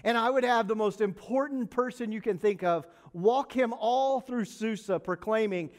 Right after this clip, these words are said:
'This is what the king does for someone he wants to honor.'" Oh, and the king loved it. He says, "That's a great idea, Haman. You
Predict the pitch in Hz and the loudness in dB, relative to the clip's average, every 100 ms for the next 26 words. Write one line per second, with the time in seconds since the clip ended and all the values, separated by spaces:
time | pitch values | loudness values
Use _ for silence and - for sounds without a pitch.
0 | - _ 156 151 262 294 - - - _ | -20 _ -6 2 4 4 0 -12 -20 _
1 | _ - 196 196 226 196 190 233 262 277 | _ -2 0 2 0 -2 -4 0 0 0
2 | 202 202 208 175 147 139 139 - - _ | 0 2 4 4 0 -4 -8 -14 -20 _
3 | _ - 180 - 202 190 190 185 180 160 | _ -4 -4 -2 -2 0 -2 -2 -4 -4
4 | 156 147 - 160 143 139 127 113 113 _ | -6 -6 -8 -8 -6 -6 -6 -12 -18 _
5 | _ _ _ _ _ _ _ 151 147 139 | _ _ _ _ _ _ _ -6 -6 -6
6 | 123 123 - 180 175 156 143 175 160 143 | -12 -14 -8 -4 -4 -4 -2 -2 -2 -6
7 | 123 - - 220 170 233 254 254 226 156 | -10 -14 -6 -4 -2 0 0 0 -2 -2
8 | 208 254 269 254 247 190 254 233 196 220 | 0 2 2 0 0 2 4 4 2 2
9 | 247 254 - - - 165 185 294 311 247 | 2 0 -6 -20 -14 -4 2 4 4 2
10 | 208 226 254 | 0 0 -2